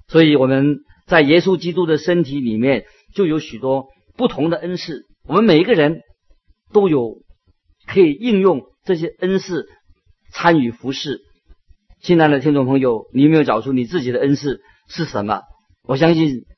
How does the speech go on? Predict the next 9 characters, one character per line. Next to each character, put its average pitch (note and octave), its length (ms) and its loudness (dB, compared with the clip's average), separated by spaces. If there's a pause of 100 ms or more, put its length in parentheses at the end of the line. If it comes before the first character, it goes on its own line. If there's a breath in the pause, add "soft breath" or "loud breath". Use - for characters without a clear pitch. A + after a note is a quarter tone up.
(120)
神 C#3 260 -2
会 C#3+ 300 4 (760 soft breath)
透 F#3+ 220 4
过 D3 380 0 (240)
圣 F#3 340 2
灵 B2 220 -4
的 B2+ 240 -6 (420)
感 B2 240 -2
动， E3 220 2